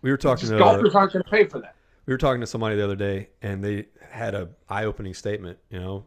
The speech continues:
Speaker 1: they are not in the industry. They got exposed to the industry, and they walked out of a situation and went, "Man, like, these companies that get it right,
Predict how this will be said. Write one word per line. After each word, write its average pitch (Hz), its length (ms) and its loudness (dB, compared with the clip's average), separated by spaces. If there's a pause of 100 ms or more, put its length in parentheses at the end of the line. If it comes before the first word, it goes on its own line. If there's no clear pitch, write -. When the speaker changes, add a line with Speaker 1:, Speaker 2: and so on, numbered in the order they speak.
(120)
Speaker 1:
they 104 220 -6
are 98 140 -4
not 110 260 -4
in 107 100 -6
the 104 80 -6
industry. 98 600 -6 (680)
They 104 300 -4
got 98 220 -4
exposed 117 560 -2
to 101 60 -4
the 98 120 -6
industry, 98 600 -6 (520)
and 104 180 -2
they 104 80 0
walked 110 380 0
out 110 220 0
of 98 100 -4
a 92 60 -6
situation 98 600 -6
and 95 80 -8
went, 95 240 -8
"Man, 104 380 -8
like, 87 340 -12 (1200)
these 120 240 -6
companies 113 500 -4
that 98 260 -4 (500)
get 110 160 -2
it 101 120 -2
right, 95 340 -4